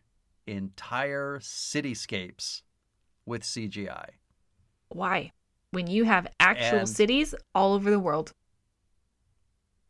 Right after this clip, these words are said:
Speaker 1: Like, there's no reason to think that this is actually Gotham.
Speaker 2: No.
Speaker 1: Like, that whole D C universe doesn't seem to play a part at all in this movie.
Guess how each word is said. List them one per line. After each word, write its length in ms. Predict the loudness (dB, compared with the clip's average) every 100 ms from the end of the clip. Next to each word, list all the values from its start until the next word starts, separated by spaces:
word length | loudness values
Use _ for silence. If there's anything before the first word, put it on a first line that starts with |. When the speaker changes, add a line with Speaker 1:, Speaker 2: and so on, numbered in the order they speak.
| _
Speaker 1:
Like, 180 | 2 2
there's 200 | 2 0
no 140 | 2 2
reason 320 | 2 -2 -6
to 60 | -4
think 220 | -4 -4
that 100 | -8
this 160 | -8 -6
is 120 | -2
actually 380 | -2 -2 -6 -4
Gotham. 580 | 0 0 -2 -6 -6 -12 _ _ _ _ _ _ _ _ _ _ _ _ _ _ _ _ _ _ _ _ -4
Speaker 2:
No. 140 | -4 -4 _ _ _ _ _ _ _ _ _ _ _ _ _ _ _ _ _ _ _ _ _ _ _ _ _ _ _ _ _
Speaker 1:
Like, 180 | 0 4
that 180 | 2 2
whole 380 | -2 -4 -2 -4
D 300 | -4 -4 -4
C 200 | -4 -4
universe 600 | -2 -2 -2 0 -2 0
doesn't 240 | -2 -2 -4
seem 200 | -6 -6
to 60 |
play 220 | -2 0
a 60 | 0
part 280 | 2 2 2
at 160 | -2
all 260 | 0 0 -4
in 80 | -10
this 200 | -14 -14
movie. 340 | -16 -16 -20